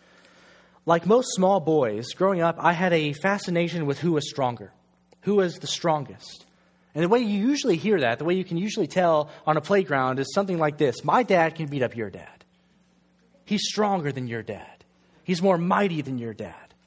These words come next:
I promise my dad can beat up your dad." You guys, some of you have seen my father.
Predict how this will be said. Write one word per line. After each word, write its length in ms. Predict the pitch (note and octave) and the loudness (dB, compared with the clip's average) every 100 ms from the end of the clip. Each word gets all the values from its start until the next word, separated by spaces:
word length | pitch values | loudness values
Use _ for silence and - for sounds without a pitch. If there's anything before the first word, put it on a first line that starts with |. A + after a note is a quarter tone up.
| _ _ - | _ _ -2
I 80 | |
promise 580 | F3+ - A#3+ A3 E3 C3 | -2 2 4 4 0 0
my 140 | D#3+ D3+ | 0 2
dad 240 | D3 C#3 | 2 0
can 140 | C#3+ | -4
beat 120 | C3 A#2+ | -4 -4
up 160 | A2+ | -4
your 140 | A#2 G#2+ | -4 -6
dad." 260 | G2 F2 - - _ | -8 -12 -18 -20 _
You 140 | - C4 | -2 4
guys, 260 | C4 G3 D#3+ - | 4 4 0 0
some 160 | A#3+ | 0
of 80 | B3 | 2
you 100 | F#3+ | -2
have 220 | D#3 D3 - - | 0 -2 -2 -2
seen 260 | F3 F#3+ | 0 2
my 160 | F3+ F3+ | 0 0
father. 460 | - F#3 G3 G3+ | 2 2 0 -4